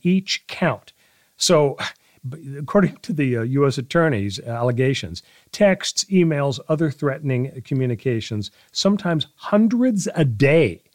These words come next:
He terrified his former colleagues to the point where they had serious concerns for their safety. Uh, he, uh, uh,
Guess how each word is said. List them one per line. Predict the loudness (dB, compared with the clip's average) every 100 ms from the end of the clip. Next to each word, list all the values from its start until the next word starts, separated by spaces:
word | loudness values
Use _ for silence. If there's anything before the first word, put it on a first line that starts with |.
| _ _
He | -4 -4
terrified | -2 2 2 2 0 0 2
his | 2 0
former | 0 0 0
colleagues | -2 -2 0 0 -2
to | -4
the | -2
point | 0 0
where | 2
they | 4 4
had | 2 -4 -8
serious | -2 4 6 6 4
concerns | 0 -2 0 0 0 0 -4 -8 _
for | -2 2
their | 2 2 2
safety. | 2 2 0 -4 -18 _ _ _ _
Uh, | -6 -4 -4 -6 -10
he, | -10 -6 -2 -2
uh, |
uh, | -2